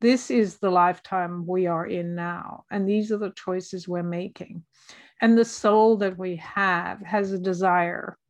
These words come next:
like, that's part of our destiny, our plan, et cetera. When our soul comes into a body in this lifetime or whatever lifetime we're talking about, we have a desire to experience certain things.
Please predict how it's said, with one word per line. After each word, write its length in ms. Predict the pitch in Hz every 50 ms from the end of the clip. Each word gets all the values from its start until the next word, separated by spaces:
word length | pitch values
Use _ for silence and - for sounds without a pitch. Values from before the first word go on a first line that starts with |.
| -
like, 180 | 202 190 190 -
that's 260 | 220 208 208 208 -
part 280 | - - 220 202 202 196
of 100 | 190 196
our 160 | 175 185 185
destiny, 640 | 175 - 190 185 - - - - 202 196 190 190 185
our 160 | 175 175 175
plan, 580 | _ - 196 185 180 180 180 180 180 180 185 -
et 120 | 180 -
cetera. 500 | - - - 180 175 - - 185 180 180
When 300 | 180 180 185 180 175 170
our 180 | 170 180 175 170
soul 320 | - - - 208 208 208
comes 400 | 208 - - 190 180 180 175 -
into 420 | - 185 180 180 180 170 - - 180
a 60 | 175
body 580 | 170 - 180 180 180 180 180 180 165 - 196 196
in 120 | 196 180
this 260 | 185 190 185 - - -
lifetime 640 | 170 151 - 165 _ - - - - - 185 170 _ _ -
or 120 | 208 190 175
whatever 400 | 175 190 185 185 190 185 190 185
lifetime 460 | 180 170 170 170 - 170 170 175 175
we're 100 | 170 160
talking 440 | - 165 - 175 170 - 165 165 175
about, 360 | 160 160 - - - - _ _ _ _ - - - - - _ _ _ _ _ -
we 200 | 240 226 226 226
have 300 | 220 208 220 220 214 202
a 60 | 208
desire 760 | 196 180 202 185 180 202 196 202 202 208 196 180 160 160 160 - -
to 100 | - 214
experience 640 | 196 202 - - _ - 208 196 196 190 190 180 -
certain 340 | - 185 185 - - 190
things. 480 | 180 - 185 170 - - - - -